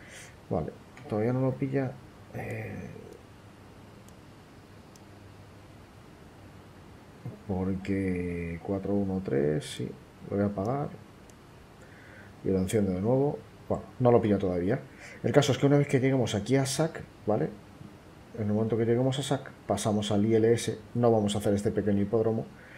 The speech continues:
directamente pasamos al uno uno cuatro y cogemos el I L S. Entonces, radioayudas que vamos a necesitar, pues lo primero de todo es sac, que ya la tenemos, que es cuatro uno tres.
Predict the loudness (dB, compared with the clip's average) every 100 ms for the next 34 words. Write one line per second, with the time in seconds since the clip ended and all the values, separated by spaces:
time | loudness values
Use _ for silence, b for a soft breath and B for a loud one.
0 | B B B 0 0 4 2 2 0 0
1 | 0 0 2 2 2 4 2 4 2 2
2 | -2 -4 -4 -2 -2 -6 -20 -20 -20 -20
3 | -4 -2 0 2 2 0 -4 -4 0 2
4 | 0 -2 0 2 2 -4 -8 -10 -16 B
5 | B B B -2 0 2 2 4 4 4
6 | 4 2 2 4 2 2 0 0 -2 2
7 | 2 2 -2 2 2 2 2 2 2 2
8 | 4 4 4 2 -4 -2 0 0 -2 -8
9 | -12 -18 -20 -20 -20 -20 B B B B
10 | 0 4 4 2 2 0 -2 -4 -4 2
11 | 2 4 2 2 4 6 6 2 -6